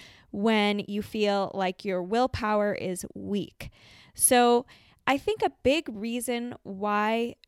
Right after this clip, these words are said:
resolutions fail in the first place is because we become more focused on the ideal outcome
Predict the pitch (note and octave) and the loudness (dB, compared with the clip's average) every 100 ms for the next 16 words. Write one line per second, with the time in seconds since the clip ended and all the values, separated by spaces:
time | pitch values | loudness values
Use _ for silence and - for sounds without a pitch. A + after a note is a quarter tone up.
0 | - A3+ G#3 G#3 G3+ - G#3 G3+ - G3+ | -4 -2 -2 -2 -4 -4 -8 -8 -4 -2
1 | G3+ - G3 G3+ F#3 - G#3 A#3+ - D4+ | -2 -4 -6 -6 -6 -4 -4 -4 -4 -2
2 | E4 E4 - - _ _ _ B3+ B3+ B3 | -2 -4 -8 -16 _ _ _ 4 6 4
3 | A#3+ B3 - B3 A3+ - A#3+ D4 E4+ - | 2 -6 -6 -2 -2 -2 -4 -4 -4 -6
4 | B3+ G#3+ G3+ G3+ - F#3+ G3 G3+ C4 F4+ | -2 0 0 -4 -8 -8 -2 2 2 2
5 | C4+ A#3+ G#3 E3+ - - - - _ _ | 2 2 0 -2 -4 -10 -16 -20 _ _
6 | G#3+ G#3 G#3 - G3 F#3 - A#3+ B3 C4+ | 0 0 0 0 0 -2 -4 0 4 6
7 | D4 - A3 G#3+ A3 - G#3 - A#3+ | 4 2 2 2 0 -8 -8 -8 -12